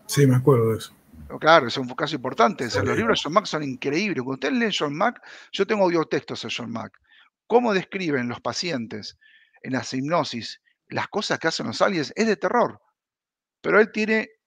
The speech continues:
Speaker 2: un fin sanador con todo esto, ¿no? Y yo, para mí, el shock ontológico tiene que ver con lo profesional, como un tipo que ha ido a la guerra, que da un trauma,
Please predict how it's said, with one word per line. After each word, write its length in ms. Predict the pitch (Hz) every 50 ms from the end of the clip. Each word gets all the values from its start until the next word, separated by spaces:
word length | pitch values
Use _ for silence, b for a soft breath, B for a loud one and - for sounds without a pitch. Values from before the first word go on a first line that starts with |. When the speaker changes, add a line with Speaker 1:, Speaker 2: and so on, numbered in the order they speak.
| _ _ _ _ _ _
Speaker 2:
un 180 | - 165 175 170
fin 380 | - - 190 196 196 196 196
sanador 500 | - - 151 147 147 156 190 208 185 151
con 160 | 117 127 120 113
todo 160 | 123 120 120
esto, 260 | 110 98 - - 104
¿no? 220 | 123 143 165 165 _ _ _ _ _ _ _ _ _ _ _ -
Y 80 | -
yo, 240 | 127 - 175 180 -
para 200 | - - 160 170
mí, 80 | 202 208
el 60 | 180
shock 220 | - - - -
ontológico 640 | 196 185 180 - 190 202 190 196 185 165 165 165 156 160 156 127 - _ _
tiene 200 | - 156 147 151
que 80 | 127 147
ver 140 | 160 180
con 140 | - 151 147
lo 80 | 139 120
profesional, 680 | - 120 113 104 117 107 - 135 156 147 123 107 101 -
como 200 | - 113 120 131
un 100 | 127 120
tipo 300 | - 139 131 - 135 117
que 220 | - 131 123 117 b b b b b b -
ha 140 | 131 139 - -
ido 180 | 156 156 151 143
a 40 |
la 80 | 135 143
guerra, 280 | 170 202 180 143 - -
que 100 | - 143
da 60 | 165
un 120 | 175 175
trauma, 480 | - 214 190 160 147 131 135 143 147